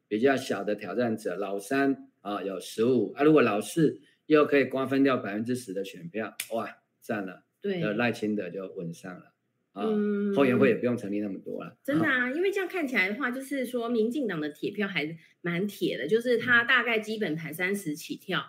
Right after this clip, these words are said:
Speaker 1: 嗯。
Speaker 2: 那现在我看民调以来，哈，都是三十五至四十一，
Speaker 1: 嗯。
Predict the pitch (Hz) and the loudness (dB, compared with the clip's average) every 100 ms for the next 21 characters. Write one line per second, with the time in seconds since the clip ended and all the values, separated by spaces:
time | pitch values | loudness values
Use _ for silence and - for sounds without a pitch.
0 | - 208 220 233 269 262 247 226 - _ | -8 -2 2 2 2 2 0 -2 -8 _
1 | - 185 262 254 208 202 208 269 202 185 | -8 -4 0 0 2 2 2 2 0 0
2 | 165 160 120 143 165 160 208 226 233 196 | 0 2 0 -2 -2 -2 0 2 4 2
3 | 214 208 214 - 175 185 156 123 - - | 2 0 -2 0 2 4 2 -2 -6 2
4 | 208 - 277 180 - 156 151 180 185 | 2 2 0 -2 -4 -6 -4 -4 -4